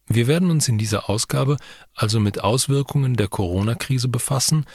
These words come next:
die Sie in Ihrem täglichen Leben genau gar nicht betreffen.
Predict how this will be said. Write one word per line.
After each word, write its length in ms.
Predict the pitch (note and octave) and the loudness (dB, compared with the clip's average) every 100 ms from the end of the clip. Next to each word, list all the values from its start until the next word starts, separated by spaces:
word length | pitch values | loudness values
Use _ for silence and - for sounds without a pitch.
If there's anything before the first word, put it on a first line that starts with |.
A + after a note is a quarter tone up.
| - - _ - | -20 -20 _ -6
die 160 | G#2+ G2+ | -2 0
Sie 320 | G#2 D3+ - | 0 -2 0
in 120 | B2+ | 0
Ihrem 240 | A2 G2+ | 2 0
täglichen 580 | - G#2 G#2 C3 - A#2 | 0 0 0 0 0 -2
Leben 360 | G2 F#2+ A#2 A#2+ | 0 0 2 0
genau 320 | G#2+ G2+ G#2 | 0 0 0
gar 240 | - F2+ | 0 0
nicht 200 | F2+ F2+ | 0 -2
betreffen. 540 | - - - - - | -8 -10 -10 -10 -16